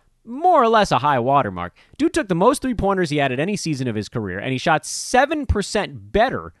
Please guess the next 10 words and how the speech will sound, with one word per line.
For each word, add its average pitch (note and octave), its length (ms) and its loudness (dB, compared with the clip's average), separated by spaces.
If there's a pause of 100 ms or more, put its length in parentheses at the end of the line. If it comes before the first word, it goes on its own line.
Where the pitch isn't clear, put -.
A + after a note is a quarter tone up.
(120)
from C#3 260 -2
three F#2+ 440 -6 (100)
than C#3 200 0
almost D#3 440 2
any C3 200 0
other A2+ 180 -2
time G2+ 260 -4
in G2 80 -4
his F#2 120 -6
career. G2 400 -8